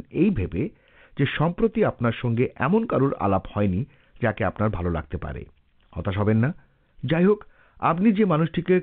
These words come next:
খুঁজছেন সে হয়তো আপনার চারপাশেই রয়েছে এবং সেও হয়তো আপনাকেই খুঁজছে। রাশি কর্কট, ক্যারিয়ার। আজ আপনার কাজের চাপ অত্যন্ত হওয়ায় আপনি বিরক্ত হয়ে কোনো সিদ্ধান্ত নিতে পারেন যা আপনার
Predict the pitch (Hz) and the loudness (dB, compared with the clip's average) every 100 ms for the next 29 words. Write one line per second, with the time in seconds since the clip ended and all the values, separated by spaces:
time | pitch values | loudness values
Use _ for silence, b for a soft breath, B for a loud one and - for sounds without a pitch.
0 | - 220 220 - 123 180 _ _ - 269 | 0 -4 -2 -2 -2 -2 _ _ -2 0
1 | 143 87 76 131 254 _ _ _ 165 220 | 0 -2 -2 -2 -2 _ _ _ -4 0
2 | 233 - 107 143 147 269 190 - - 69 | 0 0 0 0 2 4 4 2 -4 -10
3 | - _ _ - 131 151 - 170 165 127 | -10 _ _ -2 0 0 2 0 2 0
4 | - 165 - - 180 160 160 208 247 135 | 0 -2 -2 -4 -4 -4 0 0 2 0
5 | 104 - 78 - _ _ _ _ _ 107 | -2 -6 -12 -14 _ _ _ _ _ -4
6 | 120 151 - 233 - 117 - 113 165 - | 2 2 0 -4 0 0 0 -2 -2 -10
7 | _ _ 190 170 92 71 - _ _ _ | _ _ 2 4 2 -4 -14 _ _ _
8 | _ _ 190 254 254 254 254 - 165 196 | _ _ 6 8 8 8 6 6 6 6
9 | - 208 214 170 - 226 226 240 226 - | 6 2 4 2 6 6 8 6 6 2
10 | - 170 131 120 240 - 143 160 196 143 | 2 6 6 4 0 0 2 6 6 8
11 | 170 269 - 220 139 160 175 180 - 147 | 8 6 6 4 6 6 6 4 6 4
12 | 127 165 208 175 113 101 85 73 - b | 4 2 6 6 4 2 0 -2 -8 b
13 | b b 147 127 131 139 127 | b b 4 6 6 6 4